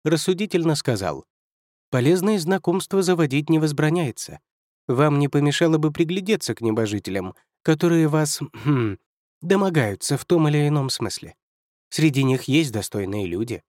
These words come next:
дружба с которыми пойдет вам во благо. Что же до небожительниц, на небесах не порицаются свободные отношения.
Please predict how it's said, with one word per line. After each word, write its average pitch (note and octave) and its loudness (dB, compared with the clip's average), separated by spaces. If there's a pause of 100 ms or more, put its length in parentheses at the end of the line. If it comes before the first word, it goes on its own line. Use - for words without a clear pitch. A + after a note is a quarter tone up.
(180)
дружба C3 0
с B2+ -4
которыми A#2 -2
пойдет F#2 -2
вам F#2 -4
во A#2 0
благо. C#3 -4 (540)
Что - 0
же F#3+ 2
до F#3 2
небожительниц, F#3 -2 (260)
на C3 2
небесах D3+ 2
не F#3+ 2
порицаются G3 0
свободные G2 -2
отношения. F2+ -6